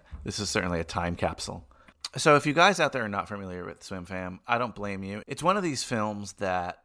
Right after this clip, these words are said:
I think if you are a certain age and around at a certain time, you definitely remember. But if not, like, if you're seventeen, you definitely don't know Swim Fan. If you're forty-five, you definitely don't know Swim Fan. But if you're, like,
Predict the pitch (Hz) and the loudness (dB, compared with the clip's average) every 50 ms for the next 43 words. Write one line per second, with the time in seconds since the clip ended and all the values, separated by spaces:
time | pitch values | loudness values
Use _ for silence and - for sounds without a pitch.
0 | _ - 107 107 95 - - - 117 113 113 - - - 117 - - 107 107 104 | _ -4 -4 -4 -4 -6 -6 -4 -4 -4 -4 -8 -8 -10 -10 -10 -8 -6 -4 -4
1 | 104 101 95 90 - - - 107 101 95 92 - - - 123 101 98 - - - | -2 -4 -6 -8 -10 -2 2 4 4 4 4 0 0 0 0 -2 -2 -8 -10 -8
2 | 101 101 101 101 101 101 98 - 95 95 87 90 90 95 95 98 104 101 98 95 | -6 -4 -4 -2 -4 -4 -6 -6 -8 -8 -6 -4 -2 0 2 2 2 0 -2 -6
3 | 87 87 - - - - 107 98 - - 104 101 101 98 95 87 82 - 101 92 | -6 -6 -8 -10 -10 -10 -10 -10 -4 -2 0 0 0 0 -2 -6 -2 -2 -2 -2
4 | - 113 113 107 110 113 117 120 123 123 123 123 139 143 117 113 107 104 95 - | 0 -2 -4 -2 0 0 2 2 0 0 0 0 -2 0 0 2 0 0 0 -2
5 | 98 98 98 95 104 127 147 - - - - - - - - 139 - 160 135 156 | -2 2 4 4 6 4 4 2 -2 -10 -20 -20 -6 2 2 4 4 4 4 6
6 | 196 214 226 202 - - _ _ - _ - - - 156 139 135 131 123 - 147 | 6 8 6 6 0 -8 _ _ -20 _ -8 6 8 8 8 8 4 2 0 0
7 | 143 151 160 156 - 117 117 117 107 - 120 113 110 104 107 98 90 110 107 107 | 0 0 -2 -4 -4 0 2 2 2 2 0 -2 0 0 -2 -2 -2 -2 -2 -2
8 | 101 - - 117 107 104 98 - 107 104 104 104 104 - - - - - 113 131 | -4 -4 -4 -4 -4 -4 -4 -4 -4 -2 -2 -4 -4 -6 -16 -20 -8 -8 -2 0
9 | 147 151 - - 143 139 131 131 - - 127 120 120 127 127 - - _ _ _ | 0 0 0 2 4 4 4 4 8 10 10 10 10 8 4 -2 -8 _ _ _
10 | 120 117 - - 113 104 - 123 120 110 98 110 107 95 107 104 - - 117 107 | -10 -8 0 0 0 2 2 0 -2 2 2 2 2 2 0 -2 -2 -2 -2 -2
11 | 104 101 - 110 104 101 101 104 101 _ _ - - - - - 127 127 - 127 | -2 -2 -4 -4 -4 -4 -6 -6 -8 _ _ -20 -20 -14 0 2 4 6 6 6
12 | 135 151 160 160 160 151 143 - - - - | 6 6 10 10 10 10 10 6 0 -14 -20